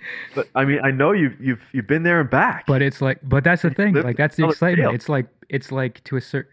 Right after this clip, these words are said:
Speaker 2: like, you hear comedians talk about, like, uh, about
Speaker 1: <sighs>
Speaker 2: bombing, and you learn how to be a comedian when you bomb. Like, it's about
Speaker 1: Yep, yep, yep.
Speaker 2: it's about ruining your life in front of people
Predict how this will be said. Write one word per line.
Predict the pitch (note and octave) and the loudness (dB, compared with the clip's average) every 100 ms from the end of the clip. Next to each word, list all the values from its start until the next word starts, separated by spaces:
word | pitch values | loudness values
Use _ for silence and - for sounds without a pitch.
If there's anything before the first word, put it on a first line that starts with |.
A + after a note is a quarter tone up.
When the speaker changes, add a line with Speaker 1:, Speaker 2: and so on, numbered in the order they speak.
| - | -6
Speaker 2:
like, | B2 B2 - | -6 -4 -6
you | B2+ | -6
hear | - D3 C3+ | -2 -2 0
comedians | C#3 C3+ C#3+ C#3+ C3+ C3 - - | -2 -2 -2 -2 -2 -2 -6 -8
talk | C#3 C3 B2+ | -4 -2 -2
about, | B2 B2+ B2 | -2 -2 -2
like, | A2+ - - _ _ _ _ _ _ _ - | -4 -6 -16 _ _ _ _ _ _ _ -4
uh, | A#2 A2+ A2 - - - - _ _ _ _ - | -2 0 -2 -6 -12 -18 -20 _ _ _ _ -4
about | B2 C3 A2+ | 0 0 2
Speaker 1:
<sighs> | |
Speaker 2:
bombing, | A#2+ D3 B2+ F#2 F2 _ _ _ B2 | 2 2 2 -2 -8 _ _ _ 0
and | A#2+ | 2
you | A2+ A2+ | 2 0
learn | A#2+ B2+ | 2 2
how | B2+ | 2
to | B2 | 0
be | B2 | 0
a | |
comedian | B2 A#2 A#2+ A#2+ | -2 -2 0 0
when | A2+ | 0
you | A2 F#2+ | 0 -2
bomb. | A#2 B2+ G#2+ | -2 -2 -2
Like, | G#2+ G2 - - _ - | -6 -10 -16 -20 _ -16
it's | - | -12
about | B2+ C3 | -6 -4
Speaker 1:
Yep, | D3 A#2 | -4 -4
yep, | G2 | -4
yep. | C3 - - | -4 -6 -12
Speaker 2:
it's | B2 C3 | -8 -6
about | A2 B2+ B2+ - | -2 -2 -2 -6
ruining | A#2+ A2+ B2+ C#3 D3 D3 | -6 -2 0 0 0 0
your | C3+ | -2
life | A2 A#2+ C3 - | -2 -2 -2 -4
in | A2 | -4
front | - B2+ | -2 -2
of | A#2+ | -2
people | G#2 F#2+ G#2 G#2+ | -4 -6 -6 -8